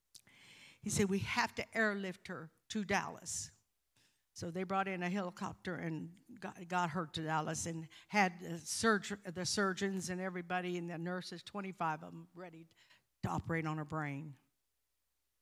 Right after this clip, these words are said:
Well, on the way to Dallas, they said she wouldn't make it.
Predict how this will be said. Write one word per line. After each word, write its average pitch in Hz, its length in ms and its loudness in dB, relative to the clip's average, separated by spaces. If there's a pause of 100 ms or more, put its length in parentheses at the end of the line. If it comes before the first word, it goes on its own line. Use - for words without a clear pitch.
(2000)
Well, 294 280 10
on 320 200 8
the 320 60 2
way 277 540 6 (680)
to 220 80 -8
Dallas, 196 560 -10 (800)
they 170 80 -10
said 180 240 -4
she 226 140 -2
wouldn't 233 200 0
make 254 260 -2
it. 165 100 -10